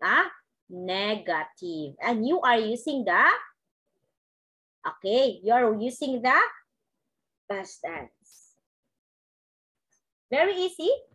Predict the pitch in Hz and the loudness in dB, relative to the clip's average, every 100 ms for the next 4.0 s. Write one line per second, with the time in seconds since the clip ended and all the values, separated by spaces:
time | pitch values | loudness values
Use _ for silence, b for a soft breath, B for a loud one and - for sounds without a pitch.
0 | _ - 302 277 277 _ - _ - 277 | _ -4 0 0 -4 _ -20 _ 0 2
1 | 330 381 359 339 320 349 359 - 254 - | 2 -2 0 0 2 2 2 -2 -2 0
2 | 339 339 339 349 392 254 - 285 - 311 | 0 0 -2 -4 -6 -8 -16 -12 -6 -6
3 | 294 311 247 247 208 330 349 269 311 302 | -6 -4 -2 -2 -2 -2 -2 -2 0 0